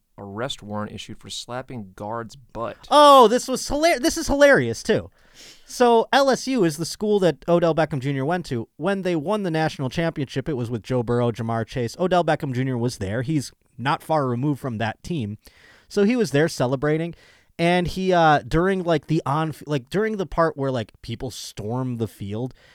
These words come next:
Speaker 2: and there's, you know, security out there protecting the coach and things like that, Odell Beckham Junior is there and guards are trying to, like, get people through.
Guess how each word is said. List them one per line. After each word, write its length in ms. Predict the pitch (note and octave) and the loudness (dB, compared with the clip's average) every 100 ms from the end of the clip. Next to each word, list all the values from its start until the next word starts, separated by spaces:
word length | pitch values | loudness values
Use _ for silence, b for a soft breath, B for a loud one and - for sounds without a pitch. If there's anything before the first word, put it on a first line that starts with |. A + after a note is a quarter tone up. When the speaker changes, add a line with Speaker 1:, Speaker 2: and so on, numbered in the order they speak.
| b - | b -4
Speaker 2:
and 120 | C#3 | -2
there's, 280 | C3+ - G#3 | -2 -4 -4
you 60 | |
know, 80 | D3+ | -4
security 480 | A#2+ C3 C3 C3 C3 | -6 -8 -4 -2 0
out 140 | B2 | 0
there 100 | B2+ | -2
protecting 400 | A#2 - B2+ B2 | -4 -4 -4 -4
the 80 | G#2 | -6
coach 320 | - G#2+ A2 | -4 -4 -4
and 80 | A#2+ | -8
things 180 | C3 B2 | -10 -8
like 160 | B2+ C3 | -10 -6
that, 220 | C3 - _ _ _ _ _ _ _ _ _ - | -8 -8 _ _ _ _ _ _ _ _ _ 0
Odell 240 | G3 G3 | 4 4
Beckham 280 | F#3 E3+ D#3+ | 4 2 2
Junior 220 | C#3+ D#3 | 2 2
is 100 | C3+ | 0
there 120 | C#3+ | 0
and 140 | D#3 A#2+ | 0 0
guards 260 | G#2 A2+ | -4 -6
are 60 | A2 | -8
trying 240 | - G#2+ | -6 -6
to, 60 | A2 | -6
like, 200 | G2 F#2+ | -6 -10
get 180 | B2 - | -12 -8
people 200 | C3 B2 | -6 -6
through. 340 | - C3 C#3 | -6 -8 -8